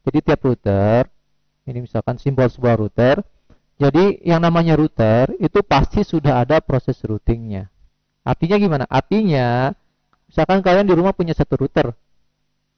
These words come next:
lalu ngebuat segmen-segmen nih. Misalkan nih segmen-segmennya nih, ada tiga segmen.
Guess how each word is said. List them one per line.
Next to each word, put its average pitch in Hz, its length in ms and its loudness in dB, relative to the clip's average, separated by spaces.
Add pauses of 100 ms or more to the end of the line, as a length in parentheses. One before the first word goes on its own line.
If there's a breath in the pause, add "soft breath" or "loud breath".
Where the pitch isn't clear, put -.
(180)
lalu 147 320 2
ngebuat 135 400 -2
segmen-segmen 127 800 -4
nih. 98 40 -12 (840)
Misalkan 120 320 -6
nih 113 80 -10
segmen-segmennya 107 880 -8
nih, 110 160 -6 (400)
ada 113 160 0
tiga 120 240 0
segmen. 110 560 -4